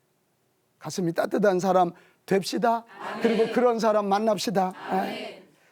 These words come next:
Speaker 1: 또 이 룻은요, 오직 한 마음의 사람이에요. 그냥 내가 나오미, 당신이 내 어머니라면 끝까지 당신이 내 어머니라.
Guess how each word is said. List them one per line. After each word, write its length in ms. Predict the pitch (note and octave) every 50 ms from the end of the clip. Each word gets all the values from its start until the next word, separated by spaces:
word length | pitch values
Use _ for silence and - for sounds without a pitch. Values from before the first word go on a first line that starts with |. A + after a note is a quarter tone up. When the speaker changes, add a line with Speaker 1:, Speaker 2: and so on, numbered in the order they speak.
| _ _
Speaker 1:
또 400 | - G3 G3+ A3+ A#3+ A#3 G#3+ F#3 G#3
이 160 | G#3+ A3 A3
룻은요, 640 | G3 A3+ A#3 - - A#3+ G#3+ A#3 B3 A#3+ G#3 E3+ - _ _ _ _ -
오직 340 | G3 F#3+ A3 G#3 G3+ A#3+ F#3+ D#3+
한 160 | - C4+ B3 B3+
마음의 380 | B3+ B3 A#3 A3+ A3 G#3 G3+
사람이에요. 840 | - G#3+ G#3+ F3+ E3+ D#3 D3 C3+ B2 A2+ - - - - D#3 D#3 - _ _ _ _ _ _ _ _ _ _ _ _ _
그냥 420 | - - F#3+ A3 B3+ C#4 B3+ B3 - _ _ _ _ _ _ -
내가 440 | G#3 A3+ A3+ C4+ C#4 A#3+ - - - _ _ _ _ _ _ _ _ _ _ _
나오미, 520 | - - - A#3+ B3+ B3+ C4 C4 B3 G3+ F3 - _ _ _ _
당신이 560 | - G3+ A#3 B3+ C4 - - C#4 B3+ A#3+ A3+ -
내 160 | - A#3+ C4 -
어머니라면 680 | - B3 B3 C4 C4 A#3+ A#3+ A3+ A#3 A#3 A3+ A#3 G#3+ G#3+ - _ _
끝까지 380 | - B4+ G4+ G#4+ F4 C#4+ C#4 A3
당신이 400 | B3 A#3 A3 - - G#3+ G#3 G3
내 120 | E3+ -
어머니라. 500 | A3 A#3 A3 A3 - - - - - -